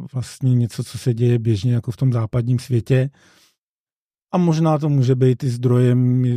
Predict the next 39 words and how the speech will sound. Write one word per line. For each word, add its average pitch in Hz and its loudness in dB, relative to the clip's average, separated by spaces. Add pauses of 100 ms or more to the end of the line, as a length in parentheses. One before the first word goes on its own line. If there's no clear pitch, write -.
(300)
nebo 120 -4
jedním 123 2
z - -10
těch 120 -2
zdrojů 117 0
takového 117 -4 (100)
jako 127 -6
napnelismu 117 2
v - -18 (120)
té 127 -2
společnosti 120 -2 (480)
a 160 0
vlastně 143 2
i 139 4
v - -10
těch 147 0
firmách, 123 2
protože 110 -6
ty 110 -6
firmy 117 -4
jsou 117 -4
toho, 113 -2
toho 120 -2
obrazem. 107 -2 (580)
A - -4
pak 151 0
je 156 6
otázka, 143 2
jestli 139 2
člověk 135 0
se 139 -4
dívá 127 0
na 117 0
velkou 117 -4
firmu 123 2
o 123 0
mnoha 120 2
tisíce 123 -8
zaměstnancí, 123 0